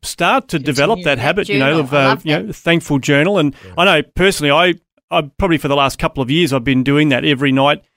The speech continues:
Speaker 1: I'll list five things that I'm thankful for.
Speaker 2: Yes.
Speaker 1: And I remember in the early
Speaker 4: That's so good.
Speaker 1: days, I found it really hard. Like, there'd be days where I'd think, "Oh, I," you know, like, you,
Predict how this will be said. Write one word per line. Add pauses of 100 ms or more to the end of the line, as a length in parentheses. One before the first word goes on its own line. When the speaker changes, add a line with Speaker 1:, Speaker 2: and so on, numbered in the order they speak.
(200)
Speaker 1:
I'll
list
five
things
that
I'm
thankful
for. (180)
Speaker 2:
Yes.
Speaker 1:
And
I
remember
in
the
early
Speaker 4:
That's
so
good.
Speaker 1:
days, (100)
I
found
it
really
hard.
Like,
there'd
be
days
where
I'd
think, (380)
"Oh,
I," (120)
you
know,
like,
you,